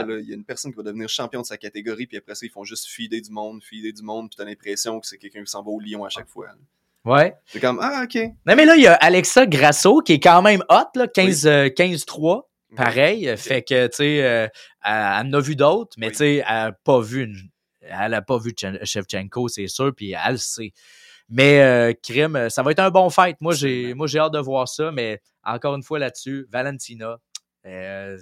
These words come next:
Speaker 2: écoute, pour moi, c'est, c'est un no-brainer. Euh, elle devrait, euh, elle devrait
Speaker 1: Elle
Speaker 2: gagner
Speaker 1: devrait
Speaker 2: ça.
Speaker 1: gagner.
Speaker 2: Ouais, absolument.
Speaker 1: Sur papier.
Speaker 2: Sur, sur pap-, ben, en, en tout cas.
Speaker 1: Il y a tout le temps, il y a
Speaker 2: Oui.
Speaker 1: tout le temps des upsets. J'ai tout le temps de la misère à prendre une position parce qu'à chaque fois, tu dis, c'est sûr que c'est elle qui gagne.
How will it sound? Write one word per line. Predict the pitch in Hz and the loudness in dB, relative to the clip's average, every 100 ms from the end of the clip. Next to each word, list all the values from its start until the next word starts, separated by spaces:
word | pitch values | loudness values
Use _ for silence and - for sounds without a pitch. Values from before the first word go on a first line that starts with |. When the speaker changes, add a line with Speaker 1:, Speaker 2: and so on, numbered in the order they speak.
| 95 98 101 _ - - | -20 -20 -20 _ -20 -18
Speaker 2:
écoute, | 101 - 101 | -18 -16 -18
pour | - 101 | -18 -18
moi, | 104 | -16
c'est, | - 104 95 | -14 -12 -12
c'est | 104 | -12
un | 101 | -12
no-brainer. | 107 98 101 98 | -12 -10 -10 -10
Euh, | 104 110 101 92 - - - _ - | -8 -8 -8 -10 -14 -20 -20 _ -10
elle | 107 | -4
devrait, | 120 107 110 123 113 107 98 | -4 -2 -2 0 0 -2 -4
euh, | 110 | -4
elle | 127 | -2
devrait | 120 123 | -2 -2
Speaker 1:
Elle | 131 | -2
Speaker 2:
gagner | 123 120 | -2 -2
Speaker 1:
devrait | 113 139 | -4 -4
Speaker 2:
ça. | 139 | -6
Speaker 1:
gagner. | 151 160 147 107 | -8 -14 _ -8
Speaker 2:
Ouais, | 120 - | -8 -8
absolument. | 92 - 117 107 | -16 -14 -12 -12
Speaker 1:
Sur | 98 | -12
papier. | 113 - 120 - _ _ - | -14 -16 -20 -20 _ _ -14
Speaker 2:
Sur, | - 113 110 | -10 -10 -12
sur | - 135 - | -10 -10 -2
pap-, | 147 127 | -2 -2
ben, | 123 110 101 110 | -4 -4 -6 -4
en, | 123 110 _ _ 123 | -4 -6 _ _ -16
en | |
tout | 123 - | -12 -12
cas. | - _ - | -14 _ -12
Speaker 1:
Il | |
y | 120 | -8
a | |
tout | 143 | -8
le | 143 | -8
temps, | 135 | -10
il | 127 | -8
y | |
a | 139 | -4
Speaker 2:
Oui. | 139 | -4
Speaker 1:
tout | |
le | 139 | -4
temps | |
des | 117 | -6
upsets. | 101 - 104 87 _ | -6 -8 -12 -14 _
J'ai | 113 113 | -20 -14
tout | 180 | -10
le | |
temps | 196 | -10
de | 202 | -8
la | |
misère | 127 120 | -10 -10
à | 117 | -12
prendre | 117 110 | -12 -16
une | |
position | - 110 - 147 | -16 -12 -10 -10
parce | 113 - | -12 -12
qu'à | 110 110 | -8 -8
chaque | - 147 | -10 -12
fois, | 147 | -18
tu | 107 | -16
dis, | 117 | -10
c'est | - - 113 | -10 -10 -12
sûr | - - - 170 127 | -12 -10 -6 -4 -4
que | 104 | -8
c'est | - 101 | -10 -10
elle | 98 | -12
qui | _ | _
gagne. | 104 104 | -12 -12